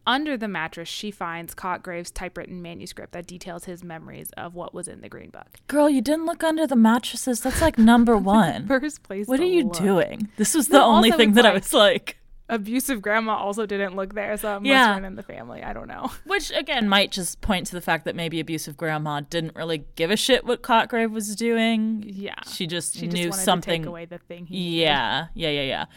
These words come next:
Speaker 2: Or, like, knew something was up with the Green Book. Like, I don't know, but
Speaker 1: Yeah, yeah. Gave off, gave off weird vibes. She didn't like it. Just like, just like, what's her name didn't like it when she read about
Speaker 2: Exactly.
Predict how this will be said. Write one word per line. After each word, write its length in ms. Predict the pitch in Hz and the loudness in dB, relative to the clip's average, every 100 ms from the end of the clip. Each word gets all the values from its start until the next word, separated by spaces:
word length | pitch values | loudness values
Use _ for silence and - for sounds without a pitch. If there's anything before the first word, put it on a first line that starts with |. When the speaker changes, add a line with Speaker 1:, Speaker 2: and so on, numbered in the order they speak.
| - - | -16 2
Speaker 2:
Or, 140 | 226 | 6
like, 180 | 220 190 | 8 6
knew 160 | 202 | 2
something 380 | 190 196 175 175 | 2 0 0 -2
was 160 | 165 151 | -4 -2
up 180 | 156 - | -2 -4
with 160 | 156 | -8
the 60 | 156 | -8
Green 340 | 156 156 160 | -6 -6 -4
Book. 320 | 156 160 151 160 | -2 -2 -2 -4
Like, 360 | 143 113 - _ _ _ | -6 -6 -14 _ _ _
I 60 | - | -8
don't 120 | 226 | -6
know, 180 | 85 160 - - | -8 -10 -12 -8
but 240 | 156 131 - | -4 -4 -6
Speaker 1:
Yeah, 380 | 208 196 - 208 _ _ | -12 -12 -14 -18 _ _
yeah. 280 | - - - 190 _ _ _ _ _ - 196 | -18 -16 -16 -20 _ _ _ _ _ -20 -10
Gave 220 | 208 202 | -8 -8
off, 400 | 170 - _ _ - | -10 -16 _ _ -18
gave 220 | 190 190 | -14 -12
off 160 | 156 160 | -14 -18
weird 220 | - - | -18 -18
vibes. 240 | 180 185 202 | -18 -18 -18
She 160 | - | -14
didn't 160 | 190 180 | -14 -12
like 240 | 208 294 | -12 -10
it. 100 | 180 | -10
Just 180 | 240 254 | -10 -6
like, 280 | 233 208 208 | -4 -4 -4
just 200 | 247 - | -8 -6
like, 360 | 190 185 180 _ _ _ _ - - | -6 -6 -10 _ _ _ _ -20 -12
what's 200 | 214 247 | -12 -10
her 80 | 202 | -12
name 220 | 170 170 | -14 -18
didn't 260 | 156 165 | -18 -18
like 200 | - 143 | -18 -18
it 120 | - - | -18 -14
when 100 | 156 | -8
she 120 | - | -2
read 140 | 175 - | 0 0
about 120 | |
Speaker 2:
Exactly. 20 | 113 | -4